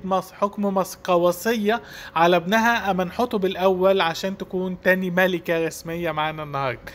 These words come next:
يعني قلنا تيتشري ي-، نشعر إنها مسكت حكم مصر، لكن مفيش تأكيد. لكن أحتب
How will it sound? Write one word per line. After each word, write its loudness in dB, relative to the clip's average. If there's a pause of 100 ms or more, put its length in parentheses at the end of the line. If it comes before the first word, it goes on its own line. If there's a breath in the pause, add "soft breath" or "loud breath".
(320 loud breath)
يعني 2
قلنا 4
تيتشري -2 (500 loud breath)
ي-، -6 (220)
نشعر 4
إنها 2
مسكت -6
حكم -8
مصر، -2 (1400 loud breath)
لكن 2
مفيش -2
تأكيد. -6 (3250 loud breath)
لكن 4 (1300)
أحتب 0